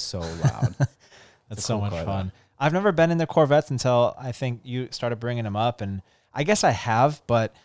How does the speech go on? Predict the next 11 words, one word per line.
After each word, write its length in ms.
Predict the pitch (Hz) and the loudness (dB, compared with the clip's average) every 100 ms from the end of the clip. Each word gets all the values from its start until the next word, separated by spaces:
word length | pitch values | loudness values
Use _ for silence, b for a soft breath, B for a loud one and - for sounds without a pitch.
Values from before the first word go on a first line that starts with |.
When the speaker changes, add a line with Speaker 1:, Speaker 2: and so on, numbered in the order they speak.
| b b _ _ - | b b _ _ -10
Speaker 2:
I 120 | 120 | -4
just 200 | 123 117 | -2 0
don't 260 | 131 127 120 | 2 0 0
know 280 | 117 120 117 | -2 -2 -2
if 140 | - | -4
I'm, 100 | 113 | -6
like, 180 | 107 110 | -6 -6
American 460 | 104 107 107 107 | -4 -4 -4 -4
muscle. 480 | 98 101 98 123 123 | -2 -2 -2 -2 -2
I've 320 | 110 117 101 - | 0 -2 -4 -8
been 320 | 127 120 113 | -2 -2 -2